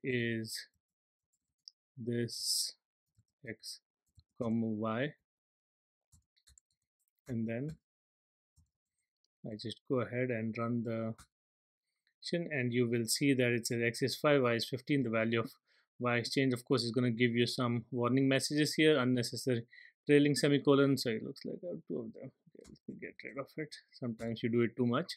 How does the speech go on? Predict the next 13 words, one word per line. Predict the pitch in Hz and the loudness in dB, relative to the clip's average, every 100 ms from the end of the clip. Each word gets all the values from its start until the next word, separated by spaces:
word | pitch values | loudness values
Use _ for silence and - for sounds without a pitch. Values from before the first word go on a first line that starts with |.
| - _ - - - - _ | -16 _ -20 -18 -18 -18 _
Y | 120 120 127 139 | 0 2 4 4
is, | 147 127 120 120 127 - | 4 4 2 0 -6 -2
maybe | 127 127 | 2 4
it's | 123 156 | 4 4
overwritten | 131 131 127 139 135 | 2 2 2 2 2
before | 120 - 127 113 _ _ _ - | 0 0 -2 -2 _ _ _ -2
being | 127 123 123 | 0 2 4
read. | 135 110 | 4 2
So | - | 0
if | 113 - | -2 -4
you | 117 | -6
see | - 120 | -2 -2
y, | 113 113 127 | 2 2 2